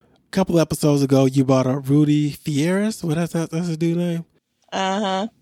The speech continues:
Speaker 1: We gotta talk about this Carly Russell situation tomorrow.
Speaker 2: Man.
Speaker 1: And I
Speaker 2: I gotta do my research 'cause my timeline was full of stuff.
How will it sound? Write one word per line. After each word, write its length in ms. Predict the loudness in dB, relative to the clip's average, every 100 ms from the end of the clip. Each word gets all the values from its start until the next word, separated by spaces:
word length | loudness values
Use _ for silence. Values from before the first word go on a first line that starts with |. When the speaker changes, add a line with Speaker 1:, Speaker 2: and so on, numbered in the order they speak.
| -14 -2
Speaker 1:
We 160 | -2
gotta 220 | 0 -2
talk 160 | 0 -2
about 200 | 0 0
this 140 | -2
Carly 320 | 0 0 2 4
Russell 280 | 2 0
situation 540 | -4 -4 -2 -4 -4 -6
tomorrow. 200 | -6 -6 _ _ _ _ _ _
Speaker 2:
Man. 920 | -14 -8 -4 -2 0 0 -2 -4 -8 -14 _ -20 _ _
Speaker 1:
And 200 | -6 -4
I 160 | 0 -2
Speaker 2:
I 20 |
gotta 220 | -2 -4
do 200 | -2 -2
my 240 | -2 -6 -6
research 480 | -6 -6 -4 -6 -6
'cause 140 | -10
my 200 | -6 -6
timeline 540 | -6 -6 -6 -6 -8 -8
was 140 | -8
full 220 | -6 -4 -4
of 80 |
stuff. 360 | -6 -4 -4 -6